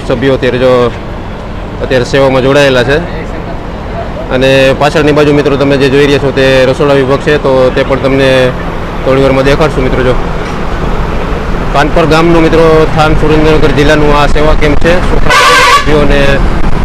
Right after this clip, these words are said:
કાનપર ગામના સભ્યો મિત્રો જો સેવા કેમ્પનું આયોજન કરતા હોય છે. બરોબર માળિયા હાઈવેથી અને આ બાજુ માળિયા હાઈવે છે મિત્રો. જો આ કેમ્પ તમને દેખાડી રહ્યા છે તે રાતના દ્રશ્યો.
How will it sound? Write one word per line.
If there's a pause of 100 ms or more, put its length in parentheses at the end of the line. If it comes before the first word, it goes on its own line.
(1000)
કાનપર
ગામના
સભ્યો
મિત્રો
જો
સેવા
કેમ્પનું
આયોજન
કરતા
હોય
છે. (840)
બરોબર
માળિયા
હાઈવેથી
અને (1900)
આ
બાજુ
માળિયા
હાઈવે
છે
મિત્રો.
જો (380)
આ
કેમ્પ
તમને
દેખાડી
રહ્યા
છે
તે
રાતના
દ્રશ્યો.